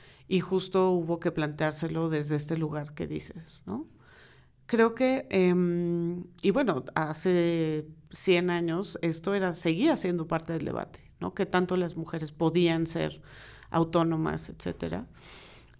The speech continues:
Em, en, en el papá creo que sí vemos como este impulso de sobreprotegerla hasta cierto punto, pero también las ganas que tiene de que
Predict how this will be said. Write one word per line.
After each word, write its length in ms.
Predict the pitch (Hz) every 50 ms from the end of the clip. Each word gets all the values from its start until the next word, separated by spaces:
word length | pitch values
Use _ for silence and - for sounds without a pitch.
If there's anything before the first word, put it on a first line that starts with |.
| -
Em, 1000 | - 190 196 190 190 190 190 190 185 190 190 185 185 185 185 190 190 190 190 190 - - - - - -
en, 220 | - 214 220 214 214
en 140 | 220 220 214
el 160 | 214 208 208
papá 340 | 214 208 208 208 240 247 247
creo 200 | 254 277 285 277
que 100 | 285 254
sí 180 | 262 - 247
vemos 360 | 233 233 220 214 220 240 233
como 220 | - - 208 196 185
este 160 | 185 190 -
impulso 840 | 202 208 202 202 190 190 180 - - 190 185 185 185 185 180 - - -
de 360 | - 180 170 165 165 170 170 170
sobreprotegerla 920 | 165 - 180 165 165 165 160 165 160 160 165 165 - - 180 175 175 175
hasta 240 | 202 254 - - 185
cierto 320 | 160 175 170 170 - 180 170
punto, 500 | - 185 190 190 185 175 170 214 277 - - - - - - - - - _ _
pero 280 | _ 240 233 226 233 233
también 360 | 233 208 202 214 220 302 381
las 180 | 392 285 233 208
ganas 320 | 202 196 185 185 185 185
que 120 | - - 180
tiene 380 | - - 180 170 175 175 170 170
de 200 | 165 165 165 165
que 200 | - 170 165